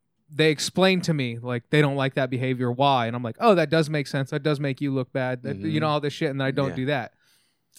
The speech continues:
Speaker 1: But, uh, yeah, so a lot of it is just parents. Like, fucking whether it's vaping or, like, bringing a fucking gun to school or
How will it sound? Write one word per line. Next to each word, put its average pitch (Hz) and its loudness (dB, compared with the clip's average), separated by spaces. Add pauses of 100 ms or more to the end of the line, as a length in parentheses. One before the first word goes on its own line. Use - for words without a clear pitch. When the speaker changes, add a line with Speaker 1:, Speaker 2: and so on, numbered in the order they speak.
(140)
Speaker 1:
But, 139 0
uh, 131 -2 (360)
yeah, 208 0
so 135 -8
a 151 -6
lot 175 -4
of 127 -4
it 123 -4
is 113 -10
just - -16
parents. - -12
Like, 135 -8
fucking 139 -4
whether 131 -4
it's 117 -8
vaping 175 -6
or, 131 0
like, 113 -6 (160)
bringing 135 -4
a 147 -4
fucking 160 -4
gun 143 -4
to 151 2
school 147 -4 (260)
or 123 -2